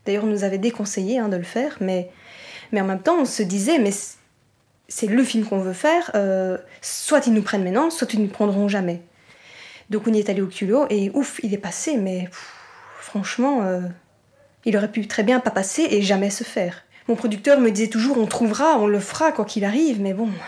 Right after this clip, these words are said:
c'est quand même, ça aurait été hyper compliqué, quoi. Et déjà, comme ça, c'était compliqué pour le faire. Parce que on a eu un budget, euh, de huit cent mille, ce qui est rien. L'équipe, euh, a dû faire plein de concessions. Euh, tout le monde a dû faire plein de concessions pour que ce film puisse se faire, en fait.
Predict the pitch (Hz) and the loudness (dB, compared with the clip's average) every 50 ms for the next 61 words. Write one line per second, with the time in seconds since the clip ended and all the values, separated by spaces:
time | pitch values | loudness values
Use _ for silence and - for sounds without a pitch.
0 | - - - - - - - - 185 185 180 180 175 175 - - - - - 190 | -14 -14 -14 -14 -14 -14 -14 -12 -10 -8 -8 -8 -10 -10 -12 -12 -12 -10 -10 -10
1 | - - - - 262 214 - 202 180 - - 202 - - 208 214 - 294 226 233 | -10 -10 -8 -6 -6 -4 -4 -6 -8 -6 -10 -10 -8 -6 -6 -4 -2 -2 -2 -4
2 | - 190 170 - _ _ _ _ _ _ _ _ _ _ _ - - 226 220 220 | -6 -12 -12 -14 _ _ _ _ _ _ _ _ _ _ _ -4 -2 -2 -2 -2
3 | 202 185 226 214 190 214 214 208 208 202 196 - 339 339 - - - 208 - 190 | 0 0 0 2 2 0 0 0 -2 -4 -2 -2 -2 -4 -4 -6 -8 -6 -6 -6
4 | 185 - 196 - 214 202 - 190 190 196 - - 190 185 - - - - - - | -6 -8 -8 -6 -6 -6 -4 -4 -4 -6 -4 -6 -6 -6 -8 -14 -14 -14 -8 -2
5 | - 220 208 202 196 185 185 - - - - - - - 214 196 196 208 220 220 | 0 2 2 2 0 -2 -4 -8 -20 -20 -20 -14 -6 -4 -2 0 2 2 2 2
6 | 202 196 196 190 196 175 190 190 220 226 226 214 190 185 180 180 196 190 175 - | 2 2 0 -2 -2 -2 0 0 2 2 2 2 0 -2 0 -2 -2 -2 -2 -4
7 | - 175 180 190 226 294 359 370 359 - - - - - 180 175 180 202 214 254 | -6 -4 -2 0 2 2 2 0 -2 -4 -12 -12 -6 -4 -4 -2 0 0 2 2
8 | 294 349 349 - - 202 185 208 196 - - 220 220 - - 202 190 180 185 175 | 0 0 -2 -6 -6 -2 -2 -2 -2 -2 -4 -4 -4 -2 -2 -2 -2 0 -2 -4
9 | 175 180 - - 202 - - - - 220 214 208 202 202 196 - - 196 - - | -4 -6 -4 -4 -4 -4 -4 0 2 2 2 2 0 -4 -4 -4 -6 -8 -6 -2
10 | - 214 240 269 285 294 294 277 202 185 185 180 - - - - - - - - | 0 0 2 2 2 0 0 0 0 0 -2 -2 -6 -12 -20 -20 -20 -10 -2 2
11 | 302 302 311 302 247 311 294 - - 202 - - 220 202 202 - 208 202 - 196 | 4 4 6 4 4 2 0 -4 -8 -8 -6 -4 -4 -4 -4 -4 -6 -6 -6 -6
12 | - - 285 285 285 - - - 202 - - 196 - - 214 202 - 214 - - | -4 -2 -2 -4 -4 -8 -10 -10 -10 -8 -10 -10 -6 -6 -6 -4 -4 -6 -8 -6
13 | - 190 - - 302 269 208 175 175 175 - - - - - | -8 -6 -4 -2 -2 -2 -2 -4 -6 -8 -10 -14 -14 -16 -20